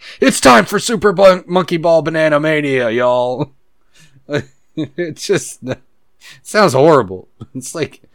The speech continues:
Mario Party Superstars. You'll be able to play online, uh, with random people. I mean,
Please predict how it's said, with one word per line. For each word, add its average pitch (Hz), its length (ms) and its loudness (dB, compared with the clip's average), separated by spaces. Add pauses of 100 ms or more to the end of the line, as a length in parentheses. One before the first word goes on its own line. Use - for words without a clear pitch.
(460)
Mario 185 420 4
Party 180 380 2
Superstars. 151 1300 0
You'll 123 140 -10
be 135 140 -2
able 139 180 -2
to 127 80 -8
play 135 320 0
online, 123 720 0 (160)
uh, 104 280 -6
with 98 160 -6
random 113 400 -4
people. 117 580 -4 (120)
I 110 80 -10
mean, 113 300 -8